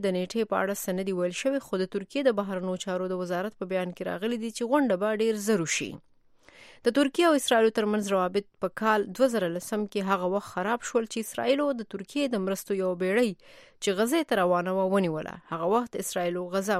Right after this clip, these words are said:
محاصره کړې وه. په پیښه کې تر لسو پورې ترکي فعالین ووژل شول او ترکیې د اسرائیلو نه غوښتنه وکړه چې د بیړۍ تاوان دې ورکړي او یا او د غزې محاصره دې ختمه کړي.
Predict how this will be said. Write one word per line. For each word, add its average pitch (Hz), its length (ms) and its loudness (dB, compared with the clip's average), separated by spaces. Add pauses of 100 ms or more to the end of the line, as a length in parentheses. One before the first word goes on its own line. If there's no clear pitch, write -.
محاصره 185 520 -4
کړې 175 200 0
وه. 120 120 -2 (960)
په 247 180 0
پیښه 339 220 2 (100)
کې 277 120 2 (160)
تر 180 220 0
لسو 233 320 -2
پورې 220 380 -2
ترکي 214 340 -4
فعالین 185 340 -4
ووژل 202 400 0 (120)
شول 208 280 -4
او 202 60 -2 (100)
ترکیې 202 320 -2 (540)
د 202 100 4
اسرائیلو 277 400 0
نه 196 160 2
غوښتنه 208 380 -4
وکړه 190 300 -2
چې - 120 -10
د 175 140 -2
بیړۍ 196 220 0 (120)
تاوان 185 240 0
دې 180 160 -2
ورکړي 214 340 -4 (140)
او 165 60 0 (140)
یا 180 120 -2 (720)
او 208 40 10 (120)
د 226 100 4
غزې 233 420 2
محاصره 180 460 -2
دې 180 280 -8
ختمه 160 360 -4
کړي. 135 180 -10